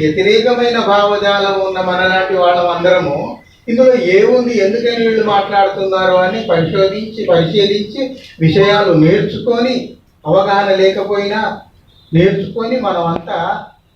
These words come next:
సంసిద్ధులం అవుతున్నాం. ఇప్పుడు ముస్లిం, ఆ, మతంలో ఎంత కట్టుదిట్టమైన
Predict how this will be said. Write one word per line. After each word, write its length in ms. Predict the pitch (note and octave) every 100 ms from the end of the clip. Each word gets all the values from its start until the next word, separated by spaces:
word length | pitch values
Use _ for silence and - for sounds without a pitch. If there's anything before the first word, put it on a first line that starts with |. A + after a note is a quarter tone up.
| _
సంసిద్ధులం 520 | F#3+ G3 B3 A3+ G#3+
అవుతున్నాం. 520 | G3+ F3 E3 D3+ C3+ A2+ - - - -
ఇప్పుడు 320 | - D3 E3+ E3
ముస్లిం, 380 | E3 G#3 G#3 G3+ G3+
ఆ, 120 | G3 F3+ E3+ D#3+ D#3
మతంలో 500 | D#3+ F#3 F#3 F#3+ G#3 F#3
ఎంత 200 | E3+ F3 F3+
కట్టుదిట్టమైన 1040 | F3 F#3+ F#3+ F3+ F#3 F3+ F3+ F3 E3+ -